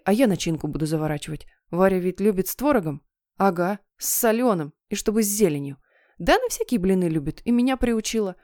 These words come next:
рассуждал Ромка, ловко переворачивая блин. «Давай наводи творог соленый и сладкий. Это Варя любит соленые, а я совсем даже сладкий», облизнулся пацан от предстоящего удовольствия. Мальчишки увлеклись и дружно наготовили стопку простых блинов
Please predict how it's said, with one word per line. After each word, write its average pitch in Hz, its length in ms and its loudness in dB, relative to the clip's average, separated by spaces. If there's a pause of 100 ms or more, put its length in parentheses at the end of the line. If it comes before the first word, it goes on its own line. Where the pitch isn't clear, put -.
(340)
рассуждал 160 580 -2
Ромка, 247 300 -2
ловко 196 400 -2
переворачивая 160 680 -6
блин. 147 360 -6 (400)
«Давай 233 300 6
наводи 220 400 4
творог 196 400 2
соленый 262 440 2
и - 140 -2
сладкий. - 540 -6 (280)
Это 320 380 2
Варя 359 260 4
любит 175 300 0
соленые, 160 480 0
а 185 100 2
я 277 160 0
совсем 294 340 -2
даже 240 160 0
сладкий», 170 520 -4 (260)
облизнулся 160 580 -2
пацан 269 520 -6
от 196 180 -4
предстоящего 185 840 -4
удовольствия. 175 680 -8 (500)
Мальчишки 220 480 0
увлеклись 233 640 0
и 202 40 0
дружно 214 380 0
наготовили 175 580 -2
стопку - 440 -6
простых 160 500 -4
блинов 156 460 -2